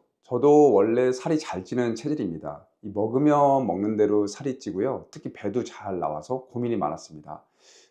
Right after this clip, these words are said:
그래서 시작한 운동이 러닝과 웨이트 트레이닝인데요.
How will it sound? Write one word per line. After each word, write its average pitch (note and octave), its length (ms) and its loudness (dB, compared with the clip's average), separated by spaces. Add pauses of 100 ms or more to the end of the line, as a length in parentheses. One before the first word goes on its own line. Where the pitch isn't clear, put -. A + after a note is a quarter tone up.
그래서 C#3+ 400 4
시작한 D#3 500 0
운동이 A2 520 -2
러닝과 G2 720 0
웨이트 G2+ 340 0
트레이닝인데요. A#2 960 -4